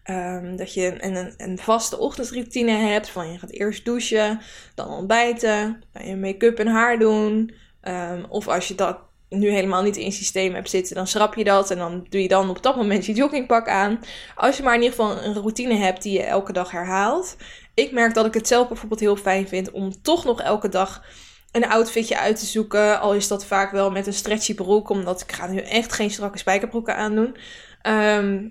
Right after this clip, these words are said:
maar dat ik wel eventjes een outfitje uitzoek en, eh, gewoon mijn make-up en mijn haar doe. Ook omdat we best wel veel videobellen en ik dan ook gewoon fijn vind om er goed uit te zien. Maar ook omdat ik het gewoon voor mezelf doe. Ik zit dan gewoon lekkerder in mijn vel.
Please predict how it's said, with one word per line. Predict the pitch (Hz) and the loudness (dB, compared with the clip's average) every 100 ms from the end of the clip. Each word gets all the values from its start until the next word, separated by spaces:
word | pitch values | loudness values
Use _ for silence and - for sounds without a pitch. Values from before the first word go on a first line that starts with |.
| - | -6
maar | 214 220 214 208 | 2 4 4 4
dat | 208 | 4
ik | 208 | 4
wel | 208 247 | 6 6
eventjes | 220 220 196 - | 4 0 -4 -6
een | |
outfitje | - 220 247 247 - | -2 -2 -2 -2 0
uitzoek | 185 220 - 214 214 | 2 2 2 0 0
en, | - 196 202 202 196 | 0 2 2 2 -2
eh, | 196 190 185 180 | 0 0 2 0
gewoon | - 190 | -2 -2
mijn | 196 | 0
make-up | 196 208 254 254 | 0 0 0 2
en | 226 | 2
mijn | 202 | 2
haar | 208 262 285 | 2 4 4
doe. | 262 262 262 262 | 4 2 4 4
Ook | - 208 202 - | 2 -2 -2 -8
omdat | 196 190 190 | 0 0 -2
we | |
best | 180 175 | -6 -8
wel | - 175 | -6 -6
veel | 180 180 | -4 -4
videobellen | - 247 233 208 208 202 202 202 | -4 2 4 6 6 6 6 4
en | 151 | 2
ik | 147 185 | -6 -6
dan | 180 208 | -4 -2
ook | 214 | -4
gewoon | - 208 | -2 -2
fijn | 196 190 | 0 0
vind | 185 | -2
om | 185 | -8
er | 196 | -8
goed | 202 | -8
uit | - 180 | -2 -4
te | 175 | -2
zien. | 196 | -4
Maar | 180 | 0
ook | - 269 | 2 2
omdat | 269 247 | 2 0
ik | 226 | 0
het | 233 | -4
gewoon | - 214 208 | -2 0 0
voor | 214 196 | 0 -2
mezelf | 180 180 202 254 285 - _ | -4 0 4 4 0 -10 _
doe. | - 269 359 381 | -2 2 2 2
Ik | - | -4
zit | - 226 | -2 0
dan | 214 | 0
gewoon | 226 208 | 0 2
lekkerder | 226 226 202 | 2 2 0
in | 190 185 | 0 -4
mijn | 180 | -6
vel. | - 226 277 330 | 2 4 4 0